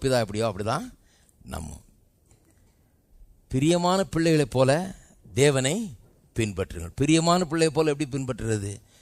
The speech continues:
பிதா எப்படி இருப்பாரோ அதே மாதிரி நீங்களும் இருங்கள் என்பதுதான் அதனுடைய அர்த்தமாயிருக்கிறது.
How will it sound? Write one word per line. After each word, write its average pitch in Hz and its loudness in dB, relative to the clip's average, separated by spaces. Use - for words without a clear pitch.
பிதா 151 4
எப்படி 143 2
இருப்பாரோ 123 0
அதே 127 2
மாதிரி 156 0
நீங்களும் 135 0
இருங்கள் 117 2
என்பதுதான் 110 -2
அதனுடைய 107 -2
அர்த்தமாயிருக்கிறது. 90 -2